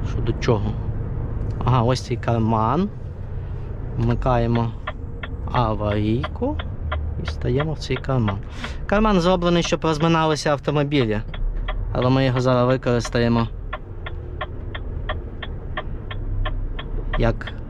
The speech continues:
наш міні-паркінг. Ось ця фірма, яка нас цікавить, вон уже трактор, бачу, прогрівається. Пішли на розвідку.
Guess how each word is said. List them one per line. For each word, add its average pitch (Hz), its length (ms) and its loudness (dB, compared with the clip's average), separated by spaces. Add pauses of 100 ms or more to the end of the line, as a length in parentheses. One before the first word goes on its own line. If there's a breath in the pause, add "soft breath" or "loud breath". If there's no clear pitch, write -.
наш 123 380 2
міні-паркінг. 131 720 2 (1700)
Ось 135 220 2
ця 131 160 2
фірма, 143 380 4
яка 135 180 0
нас 131 180 2
цікавить, 156 580 0
вон 139 100 0
уже 120 160 -2
трактор, 151 500 0
бачу, 156 260 -2
прогрівається. 147 880 2 (960 loud breath)
Пішли 156 260 4
на 147 200 6
розвідку. 107 400 0